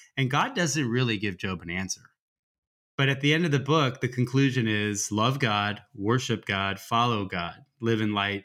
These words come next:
of how God wants us to live. It's kind of the same answer at the end of Ecclesiastes, where he's like, "This all seems sort of pointless. I work, I leave an inheritance, they waste it. No one's gonna remember me in twenty years."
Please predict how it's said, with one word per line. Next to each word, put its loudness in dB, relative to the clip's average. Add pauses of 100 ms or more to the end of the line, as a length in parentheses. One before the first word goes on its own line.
(160)
of -8
how -4
God -4
wants -10
us -14
to -18
live. -20 (560)
It's 0
kind 0
of -6
the 0
same 0
answer 0
at -2
the 0
end 2
of 0
Ecclesiastes, 0
where 2
he's 4
like, 0
"This 0
all 2
seems 2
sort 2
of -2
pointless. -2
I 0
work, 0 (680)
I 2
leave 4
an 4
inheritance, 2
they -2
waste 4
it. 2
No 4
one's 2
gonna 0
remember 2
me 4
in 2
twenty 2
years." 0